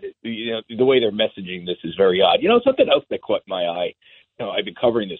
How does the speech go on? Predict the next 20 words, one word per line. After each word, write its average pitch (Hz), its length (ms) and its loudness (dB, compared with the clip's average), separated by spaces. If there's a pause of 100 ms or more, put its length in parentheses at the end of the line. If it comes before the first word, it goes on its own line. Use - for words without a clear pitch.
(160)
kind 101 140 0
of 90 140 -4
from 98 220 -2
the 80 320 -8 (140)
corporate - 500 0
side, 80 320 2 (400)
is 120 120 -4 (120)
two 185 140 2
things. 76 240 -2 (260)
If - 120 -2
you 170 100 6
notice, 254 300 4 (280)
in 120 120 0
the 117 160 2
summer 185 200 4
of 147 60 0 (100)
twenty 120 200 2
twenty, 104 280 -4
during 104 340 0
the, 90 100 -8